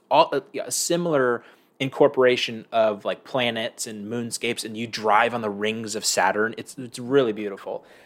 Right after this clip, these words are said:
But Mario Kart eight is the coolest version by far. Now, the hardest version is the Wii version, the two thousand and seven, um, or two thousand eight, pardon me, Wii version, because of that anti,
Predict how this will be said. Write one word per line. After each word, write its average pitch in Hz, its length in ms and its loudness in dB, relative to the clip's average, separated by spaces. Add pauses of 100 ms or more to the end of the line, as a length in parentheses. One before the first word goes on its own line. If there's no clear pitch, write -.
But 127 220 4
Mario 180 240 6
Kart 123 240 4
eight 123 180 2
is 101 280 -4 (120)
the 107 80 -2
coolest 117 380 2
version 101 260 -2
by 92 140 -6
far. 104 320 2 (580)
Now, 123 160 8
the 113 120 4
hardest 254 500 6
version 113 480 0 (240)
is 139 160 2
the 127 160 2
Wii 226 260 6
version, 107 460 2
the - 80 -20
two - 160 -6
thousand 156 400 6
and 143 100 -4
seven, 143 720 2
um, 113 600 6 (800)
or 139 100 10
two 160 160 8
thousand 135 200 6
eight, 131 200 2
pardon 135 200 4
me, 120 180 -4 (480)
Wii 214 240 6
version, 120 500 4
because 143 380 4
of 131 120 0
that 117 300 4 (240)
anti, 143 720 2